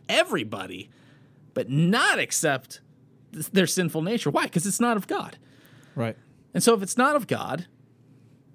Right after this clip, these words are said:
Speaker 1: we don't need to accept it either, but we can't accept the person. We can love that person and care for that person, allow them into our lives, not to be an influence now, mind you, but to,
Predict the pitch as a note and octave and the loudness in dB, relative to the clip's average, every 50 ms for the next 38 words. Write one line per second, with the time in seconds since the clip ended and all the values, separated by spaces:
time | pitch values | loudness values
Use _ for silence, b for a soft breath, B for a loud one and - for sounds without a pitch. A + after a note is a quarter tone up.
0 | _ - _ - - C#3 D#3 A3 F#4 D4+ G3+ D3+ D3+ E3 F#3 F#3 - - G#3 F3+ | _ -20 _ -16 -6 0 2 2 4 4 4 2 2 2 2 0 2 0 -2 -2
1 | - F3+ G3 C4+ C4+ B3+ F#3 - A#3+ A#3+ A#3 G#3 - - D4 D#4+ D#4+ C4+ - - | -2 -4 -4 -2 0 0 0 0 0 -2 -2 -6 -4 0 0 0 0 0 -4 -4
2 | - - - - - - - B3+ A#3+ - - A#2+ A2 C3 C#3 G3+ F3+ E3 E3 F#3+ | -6 -4 -4 -4 -4 -2 0 0 0 0 -2 -4 -4 -2 0 2 2 2 2 2
3 | G#3+ G#3+ F#3 D3+ C#3 C#3+ - - - - - F#3+ G3 - - - - - - - | 0 0 0 0 -2 -2 -2 -8 -12 -4 -2 -2 -2 -2 -6 -10 -12 -14 -16 -20
4 | _ - - D#3+ - - - G3+ A3 A3+ G#3+ - E3+ C3+ C3+ A2 - - F3+ F3+ | _ -8 -6 -4 -4 -2 -2 0 0 -2 -2 -2 -2 -2 -4 -4 -2 -2 -2 -2
5 | E3+ - - B2+ A#2+ B2+ D3+ F3 A#3 C#4 B3+ A3+ G3 E3+ F3+ G3 G3+ G3 F#3+ E3+ | -2 -4 -8 -6 -2 2 2 2 2 2 2 0 0 0 0 -2 -2 0 0 0
6 | D#3 C#3+ C3+ C3+ D3 E3+ F3 C#3 G#2 G2 - D3+ E3+ - E3+ F#3 F#3+ F3 F3 - | 0 0 0 0 0 0 0 0 -2 0 0 -2 0 0 0 0 0 0 -2 -2
7 | A3+ C#4 E4+ - - A#3 F#3 C3+ F#2 F2+ G#2 C#4 - - - b b b b b | -2 -2 -2 -4 -2 0 0 0 0 -2 -6 -6 -8 -8 -12 b b b b b
8 | b G#2+ A#2 A#2 G#2 G2+ A#2 B2 B2+ C3 B2 A#2 A2 A2 A2+ A#2 B2 - B B | b -2 -2 -2 -2 -4 -6 -6 -4 -2 -2 -2 -4 -6 -6 -8 -8 -8 B B
9 | B B B B F3 F3 F3+ - _ _ - - - G3+ F#3+ | B B B B 2 2 0 0 _ _ -12 -4 -2 -2 -2